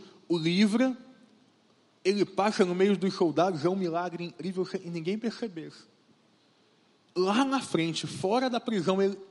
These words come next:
a Bí-, o texto diz: caindo em si, Pedro diz, "Agora sei." Sabe o que é interessante? O texto grego original, ele dá uma ideia de, "A partir deste momento eu sei."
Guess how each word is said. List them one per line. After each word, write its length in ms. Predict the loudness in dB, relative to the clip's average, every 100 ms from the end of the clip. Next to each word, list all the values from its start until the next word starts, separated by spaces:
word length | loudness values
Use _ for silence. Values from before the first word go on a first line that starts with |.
| _ _ _ _ _ _ _ _ _ _ _ _ _ _ -6
a 80 | -4
Bí-, 160 | -2
o 80 | -2
texto 260 | 2 2 2
diz: 240 | -2 -4
caindo 460 | -2 0 2 2 0
em 100 | -2
si, 280 | -2 -2 0
Pedro 360 | 2 2 0
diz, 280 | 0 -2 -4 0
"Agora 1000 | 6 6 6 0 6 10 10 8 2 -2
sei." 480 | -6 -8 -2 -2 -2 -8 -20 _ _ _ _ _ _ _ _ _ _ _ _ _ _ _ -2
Sabe 140 | 0
o 40 | 2
que 40 |
é 40 | 2
interessante? 600 | 2 2 2 -2 -2 -8 -20 -20 _ _ _ _ -20 _
O 100 | -4
texto 280 | -2 0 2
grego 260 | 4 6
original, 480 | 6 4 2 4 4
ele 140 | 4 4
dá 160 | 4
uma 180 | 6 4
ideia 320 | 6 6 6
de, 200 | 4 0 -2 0
"A 120 | 0
partir 520 | 2 -2 -2 2 2
deste 480 | 4 4 4 2 0
momento 500 | 2 2 4 2 2
eu 100 | -2
sei." 300 | -2 -2 -4